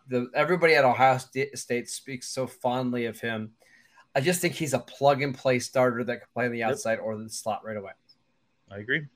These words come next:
Speaker 1: All right, let's go ahead and pick Olave. Um, and we'll, we'll take a look at who would be available, uh, at the top of the second round in case the Cowboys want to trade up, because I do think that's an option,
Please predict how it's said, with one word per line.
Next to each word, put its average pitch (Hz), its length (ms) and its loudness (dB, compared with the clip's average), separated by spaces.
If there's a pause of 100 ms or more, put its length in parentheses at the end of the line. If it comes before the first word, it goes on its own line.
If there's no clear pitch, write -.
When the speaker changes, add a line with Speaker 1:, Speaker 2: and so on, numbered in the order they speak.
(1400)
Speaker 1:
All 120 80 6
right, 101 220 2
let's - 160 -2
go 175 120 6
ahead 170 140 8
and 139 80 -8
pick 151 100 -4
Olave. 98 440 0 (440)
Um, 104 480 -2 (600)
and 151 160 -2
we'll, 226 440 6
we'll 214 260 6
take 220 240 0
a 196 40 -2
look 170 280 2
at 143 140 0
who 156 260 -6
would 147 380 -2
be 151 200 -4
available, 123 840 0 (180)
uh, 113 300 4
at 123 140 -2
the 113 140 -16
top 147 440 -2
of 139 60 -8
the 123 60 -8
second 123 360 -2
round 123 220 -4
in 156 100 -10
case 208 260 2
the 180 80 -8
Cowboys 139 480 0
want 117 320 -4
to 120 100 -12
trade 107 340 -6
up, 98 280 -6
because - 240 -8
I 135 60 -2
do 170 160 0
think 190 160 2
that's 160 200 4
an 143 60 -2
option, 135 400 -2